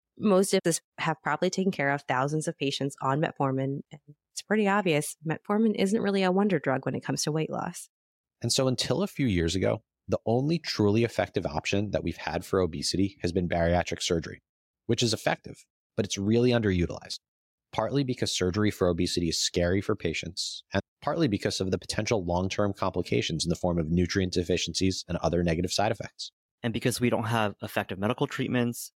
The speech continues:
Speaker 3: in addition to our worsening obesogenic environment, the problem of obesity continues to just grow and grow.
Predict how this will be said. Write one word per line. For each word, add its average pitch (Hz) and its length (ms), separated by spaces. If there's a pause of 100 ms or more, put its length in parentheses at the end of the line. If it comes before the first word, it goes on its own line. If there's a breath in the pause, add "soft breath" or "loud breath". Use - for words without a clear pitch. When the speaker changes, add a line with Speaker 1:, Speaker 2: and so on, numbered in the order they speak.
(120)
Speaker 3:
in 107 80
addition 113 420
to 110 140
our 101 80
worsening 101 520
obesogenic - 640
environment, 95 640 (520)
the 113 100 (120)
problem 123 360
of 107 100
obesity 98 400
continues 98 480
to 92 80
just - 200
grow 95 320
and 95 140
grow. - 280